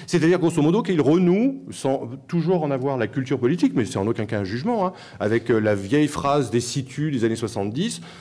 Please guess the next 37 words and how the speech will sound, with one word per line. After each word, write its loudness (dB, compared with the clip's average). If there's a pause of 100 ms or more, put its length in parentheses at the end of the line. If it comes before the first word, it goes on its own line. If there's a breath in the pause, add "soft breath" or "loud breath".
(200 loud breath)
grosso -2
modo, 2
on 4
ne 2
change -4
pas 2
un 0
monde 2
aliéné 2
avec 2
les 0
outils -2
de 0
l'aliénation. 0 (280 loud breath)
Eh 4
ben, 2
on 2
va 2
se -2
retrancher. -2 (280 loud breath)
Ça 0
ne 0
veut 2
pas 0
dire -2
que 2
les 4
débranchés 0
sont -2
totalement 0
débranchés, -2
hein, -6
soyons -4
clairs. -6 (440 loud breath)
Ils 2
ont 4
aussi 0